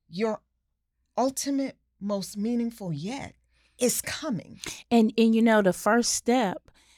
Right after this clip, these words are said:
Speaker 2: um, it, it's like in the, in, in the Alcoholic Anonymous pro-, uh, process, right? The first step in your ultimate, most meaningful yet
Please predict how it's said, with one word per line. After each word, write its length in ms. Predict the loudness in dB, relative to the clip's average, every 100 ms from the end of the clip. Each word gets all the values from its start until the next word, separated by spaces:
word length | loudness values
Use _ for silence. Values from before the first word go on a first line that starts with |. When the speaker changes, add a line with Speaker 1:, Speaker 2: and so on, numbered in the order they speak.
| _ _ -2
Speaker 2:
um, 460 | 0 0 -4 -8 -12 -20 _
it, 140 | 0 2
it's 220 | 0 -2
like 200 | -2 0
in 140 | 0 0
the, 160 | 0 -2
in, 220 | -2 -4
in 260 | -2 -2 0
the 260 | 0 -2 -6 -4
Alcoholic 600 | -2 0 0 0 0 0
Anonymous 580 | -2 0 2 2 0 -6
pro-, 300 | -2 0 0
uh, 220 | 0 -4 -4
process, 540 | 0 0 2 -2 0
right? 180 | 0 0
The 80 | -2
first 300 | 2 2 2
step 260 | 2 2 2
in 160 | 2
your 240 | 4 4 4 -2 _ 2
ultimate, 480 | 2 4 2 2
most 300 | 2 2 2
meaningful 540 | 0 0 0 -2 0 -2
yet 380 | 2 0 0